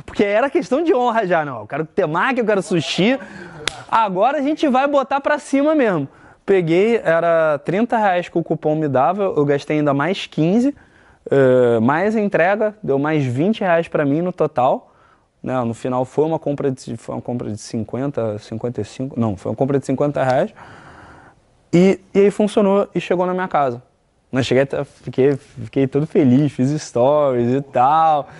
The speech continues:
fiquei estudando, comendo temaki e tal. E muito cara faz isso. Muito cara pega e planta a semente de um encontro, de uma experiência legal, de fazer alguma coisa interessante com a mulher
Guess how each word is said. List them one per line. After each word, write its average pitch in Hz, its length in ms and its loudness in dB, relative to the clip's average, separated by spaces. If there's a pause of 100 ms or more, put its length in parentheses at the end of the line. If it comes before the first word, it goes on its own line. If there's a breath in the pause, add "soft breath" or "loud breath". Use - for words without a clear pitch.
(200 loud breath)
fiquei - 220 0
estudando, 175 760 2
comendo 170 360 0
temaki 170 560 0
e - 20 -2
tal. 143 320 -2 (400 loud breath)
E 180 60 0
muito 170 760 2
cara 147 400 -2
faz 123 460 -2
isso. 101 340 -12 (880 loud breath)
Muito 185 400 2
cara 180 460 0 (440 soft breath)
pega 190 380 2
e 180 80 2
planta 247 760 0
a 285 40 0
semente 214 960 2 (320 soft breath)
de 143 140 2
um 170 100 4
encontro, 185 560 0
de 175 80 2
uma 170 60 2
experiência 160 480 0
legal, 151 440 2
de 165 80 -4
fazer 139 340 0
alguma 160 220 0
coisa 151 240 0
interessante 139 640 -2
com - 80 -6
a 131 40 0
mulher 139 420 0